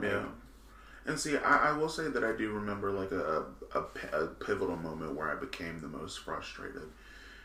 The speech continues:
Speaker 1: you know, because I remember,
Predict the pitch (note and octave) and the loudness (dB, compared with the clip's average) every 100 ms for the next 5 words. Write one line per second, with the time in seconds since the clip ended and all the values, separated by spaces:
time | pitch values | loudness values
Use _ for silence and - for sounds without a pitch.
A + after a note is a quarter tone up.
0 | - - F#2 F#2 F2 F2 - D#2 F#2+ F#2+ | -16 -2 2 4 4 2 -2 -4 -2 2
1 | F2+ F2 F2 F2 - - - - - - | 2 2 0 -4 -8 -14 -18 -20 -20 -20
2 | - - - - - - - - - - | -20 -20 -20 -20 -20 -20 -20 -20 -20 -20
3 | - - - - F#2+ G#2 A2 A#2+ A#2+ G#2+ | -20 -20 -12 0 4 4 2 6 8 8
4 | G2+ - | 6 2